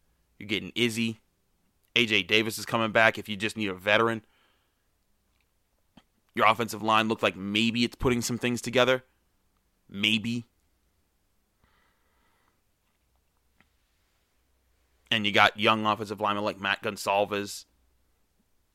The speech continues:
who's gonna be coming up. I, I really think when you look at that, it's worth a shot to build elsewhere,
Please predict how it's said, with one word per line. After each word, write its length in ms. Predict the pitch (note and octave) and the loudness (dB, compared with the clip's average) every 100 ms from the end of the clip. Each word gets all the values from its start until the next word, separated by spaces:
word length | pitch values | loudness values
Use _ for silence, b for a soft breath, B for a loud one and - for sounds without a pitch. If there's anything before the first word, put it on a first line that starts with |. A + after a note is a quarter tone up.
| _ _ _ - | _ _ _ -10
who's 120 | A#2 | -8
gonna 180 | G2 G#2+ | -4 -4
be 120 | G2 | -4
coming 300 | - A2+ G#2 | -4 -2 0
up. 180 | G2+ - b b b | -2 -2 b b b
I, 80 | G2 | 0
I 100 | G#2+ | 2
really 300 | G#2 A2+ B2 | 2 0 -2
think 220 | A#2 B2+ G#2+ | -2 -4 -4
when 160 | G#2 | -6
you 80 | G#2+ | -4
look 160 | B2 A#2+ | -4 -4
at 140 | G2+ | 0
that, 300 | C3 A2 F2 _ _ _ _ _ _ _ - | 2 4 0 _ _ _ _ _ _ _ -6
it's 200 | B2+ G2+ | -6 -6
worth 300 | G2+ B2 A#2 | -6 -6 -6
a 60 | A2 | -10
shot 500 | - C3 G#2+ F#2+ - - - - _ _ _ _ _ - | -8 -4 -2 -2 -6 -16 -20 -20 _ _ _ _ _ -10
to 120 | C#3 | -8
build 260 | G#2 A#2 G#2 | -6 -4 0
elsewhere, 720 | G#2 G2 G#2+ G2+ F#2+ F#2+ | -2 -2 -6 -2 0 -2